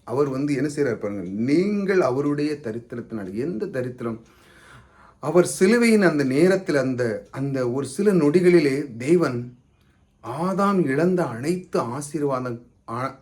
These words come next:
ஆசீர்வாதத்தையும் நமக்கு அவர் தருவதற்காக அந்த சிலுவை மரணத்தின் பொழுதுதான் அவர் தரித்திரரானார். அந்த ஒரு சில நொடிகள் தான். அது யா-, எதற்காக? ஐஸ்வர்-, ஐஸ்வர்யவான்களும்படி, நம்மை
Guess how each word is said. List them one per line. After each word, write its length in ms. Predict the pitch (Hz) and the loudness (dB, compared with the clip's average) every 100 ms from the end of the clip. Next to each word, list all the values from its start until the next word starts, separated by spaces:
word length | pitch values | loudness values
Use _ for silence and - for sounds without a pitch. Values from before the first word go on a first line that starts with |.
| _ | _
ஆசீர்வாதத்தையும் 760 | 107 127 165 139 117 - 123 107 | -10 -6 -2 -2 -2 -6 -8 -6
நமக்கு 360 | 127 170 - 139 | -4 -6 -4 -4
அவர் 180 | 117 - | -4 -6
தருவதற்காக 840 | 110 127 127 117 113 110 113 98 - _ _ _ _ _ _ _ _ | -6 -4 -4 -6 -8 -6 -8 -12 -18 _ _ _ _ _ _ _ _
அந்த 400 | - 123 147 147 | -8 -4 -2 -4
சிலுவை 460 | - 120 135 143 120 | -6 -6 -4 -4 -4
மரணத்தின் 520 | 95 104 117 117 95 | -6 -10 -8 -8 -8
பொழுதுதான் 420 | 104 110 117 135 | -8 -8 -6 -8
அவர் 280 | 113 98 - | -10 -12 -14
தரித்திரரானார். 720 | 90 - 90 82 76 73 _ _ _ _ - | -16 -14 -16 -16 -18 -20 _ _ _ _ -14
அந்த 220 | 160 160 | -10 -8
ஒரு 160 | 160 143 | -8 -6
சில 240 | 170 165 | -2 -2
நொடிகள் 420 | 135 123 123 110 | 0 -4 -4 -4
தான். 180 | 90 87 _ _ _ _ _ _ _ _ _ - | -6 -14 _ _ _ _ _ _ _ _ _ -8
அது 220 | 135 135 | -6 -4
யா-, 240 | 131 135 | -4 0
எதற்காக? 720 | 135 185 214 190 147 135 139 143 - | 2 4 2 0 0 -4 -8 -12 -8
ஐஸ்வர்-, 680 | 143 196 - 190 180 180 180 - | -6 -4 -8 -2 0 2 0 -6
ஐஸ்வர்யவான்களும்படி, 1080 | 185 - 180 175 170 143 143 135 135 117 104 | -8 -2 2 4 2 0 -4 -4 -2 -4 -4
நம்மை 480 | 101 135 196 202 | -8 -4 -2 -2